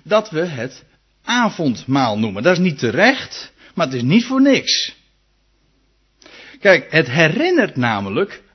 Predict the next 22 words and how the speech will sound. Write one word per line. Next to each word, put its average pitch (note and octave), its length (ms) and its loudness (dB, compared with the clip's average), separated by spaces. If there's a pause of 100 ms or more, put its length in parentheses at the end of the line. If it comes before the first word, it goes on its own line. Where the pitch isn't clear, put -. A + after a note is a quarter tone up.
aan D3+ 360 -2
een A#2 280 0
avondmaal. G#2 1040 -8 (1400)
Dat A3 160 -2
is A3 80 -4
wat F#3 160 0
Paulus F3+ 340 2
zegt F3 260 -4
in C3+ 140 -4
één D3 200 -4
Korinthe A#2 320 -4
elf B2+ 300 -4
vers, - 500 -6 (3250)
welk F#2 360 -12
vers - 220 -18
is E3 220 0
het? F#3 340 -2 (1000)
Ja, G2+ 540 -4
nou, D3 300 4
vers C3+ 200 -4
drieëntwintig G2 640 0
al. C2+ 220 -14